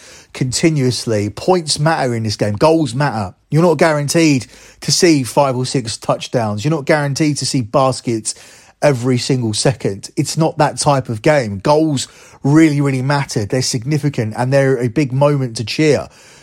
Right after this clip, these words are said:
You can go through an entire game. You can go through a game which is nil-nil for ninety minutes,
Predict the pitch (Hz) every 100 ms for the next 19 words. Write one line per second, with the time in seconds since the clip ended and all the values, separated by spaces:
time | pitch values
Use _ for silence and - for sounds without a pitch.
0 | _ _ - 143 143 156 147 - 147 135
1 | 123 151 143 135 113 151 143 101 120 131
2 | 135 131 117 143 123 143 139 131 123 120
3 | 107 - 120 139 143 143 147 139 120 127
4 | 135 139 139 143 131 143 - -